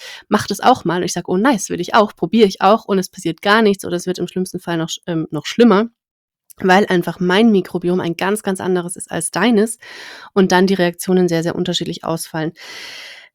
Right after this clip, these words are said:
Das Problem damit ist auch, ähm, man kann sehr viel Geld und sehr gut Geld mit Probiotika verdienen, wodurch es auch sehr viele wirklich minderwertige Produkte auf dem Markt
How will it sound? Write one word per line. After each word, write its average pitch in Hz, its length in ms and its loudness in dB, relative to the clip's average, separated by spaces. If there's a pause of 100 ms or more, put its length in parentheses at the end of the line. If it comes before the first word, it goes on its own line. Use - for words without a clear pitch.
(180)
Das 202 340 0 (140)
Problem 247 340 6
damit 247 260 4
ist - 260 -8
auch, 214 500 6 (300)
ähm, 196 280 4
man 196 160 2
kann 202 280 0
sehr 190 200 2
viel 190 180 -4
Geld 190 300 2
und 208 100 4
sehr 175 140 2
gut - 360 -2
Geld 220 280 0
mit 202 140 2
Probiotika 196 640 -2
verdienen, 240 720 4 (920)
wodurch 202 560 4
es 214 180 -2
auch 180 160 -4
sehr 190 240 2
viele 202 420 -2
wirklich 196 340 -2
minderwertige 170 600 2
Produkte - 500 -6
auf - 140 -8
dem 165 140 -4
Markt 156 360 -6